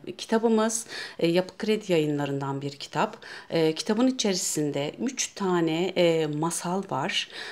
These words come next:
E, biraz masal, biraz gerçek.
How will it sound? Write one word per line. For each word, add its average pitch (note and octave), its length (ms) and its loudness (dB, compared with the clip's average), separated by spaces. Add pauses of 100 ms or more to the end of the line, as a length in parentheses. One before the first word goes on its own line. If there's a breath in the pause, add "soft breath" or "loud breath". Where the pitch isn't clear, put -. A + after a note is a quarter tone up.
(120)
E, D#3 320 0
biraz D4+ 360 4
masal, A#3+ 480 4
biraz G3 320 4
gerçek. D#3+ 760 2